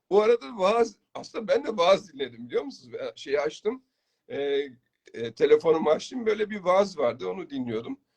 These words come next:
Onu dinlerken yani bir beş dakikada ben nasıl uyuyakalmışım hiç farkında değilim. <laughs> Yani şunu gösteriyor bu. Bir,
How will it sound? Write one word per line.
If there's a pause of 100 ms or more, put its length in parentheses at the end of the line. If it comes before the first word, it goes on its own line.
(400)
Onu
dinlerken
yani
bir
beş
dakikada
ben
nasıl
uyuyakalmışım (360)
hiç (180)
farkında
değilim.
<laughs> (400)
Yani (400)
şunu
gösteriyor
bu. (580)
Bir,